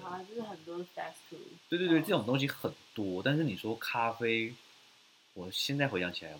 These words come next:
Speaker 2: 感觉没有什么印象。
Speaker 1: 真假？
Speaker 2: 就是好像要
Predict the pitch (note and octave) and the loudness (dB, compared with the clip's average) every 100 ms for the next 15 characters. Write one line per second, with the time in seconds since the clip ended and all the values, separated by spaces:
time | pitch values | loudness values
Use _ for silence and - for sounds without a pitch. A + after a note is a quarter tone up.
0 | - D2+ D#2 E2+ D#2+ D#2+ E2 - D#2+ D2+ | -16 -14 -12 -14 -14 -16 -16 -16 -20 -20
1 | - _ _ _ E4+ _ - - - - | -20 _ _ _ -20 _ -18 -18 -14 -6
2 | G#3+ A3+ G3+ F#3 D#3+ D3+ D3+ C#3 B2+ B2+ | -2 0 0 2 2 4 4 4 2 0